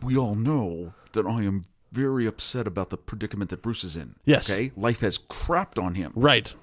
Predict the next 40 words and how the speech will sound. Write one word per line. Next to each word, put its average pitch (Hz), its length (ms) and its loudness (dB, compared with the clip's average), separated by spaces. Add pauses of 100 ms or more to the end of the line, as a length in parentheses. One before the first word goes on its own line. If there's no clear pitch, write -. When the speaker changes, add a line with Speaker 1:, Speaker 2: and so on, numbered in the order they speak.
(200)
Speaker 1:
He 214 200 -6
goes 208 260 8
to 185 100 -4
this 156 200 0
old 151 120 0
friend 143 220 4
of 98 60 0
his, 76 320 -4
Speaker 2:
Yes. 123 180 6
Speaker 1:
Stanley. 117 500 4
Speaker 2:
Stanley. 107 420 0 (300)
Speaker 1:
He, - 300 -4
okay, 156 200 4
yes, 120 340 4
he 120 120 -2
gets 110 200 0
a 123 40 2
bed. 85 400 -4 (120)
Great. 92 240 -2
Speaker 2:
Sure. - 320 2
Speaker 1:
He 135 160 -2
gets 113 260 2
fed. 95 400 2
Sure. 107 460 0
Speaker 2:
Uh-huh. 151 220 4 (440)
Speaker 1:
He 214 360 -2
knows 185 260 4
the 123 80 -2
whole 107 160 0
story. 82 580 -4
Speaker 2:
Right. 208 240 2 (360)
Speaker 1:
Bruce 262 320 0
tells 220 320 -4
him, 147 300 2 (300)
"Hey, 160 520 -2 (760)
I 165 100 0
need 175 200 2
a - 20 2
favor." 117 600 2
Speaker 2:
Yeah. 107 200 0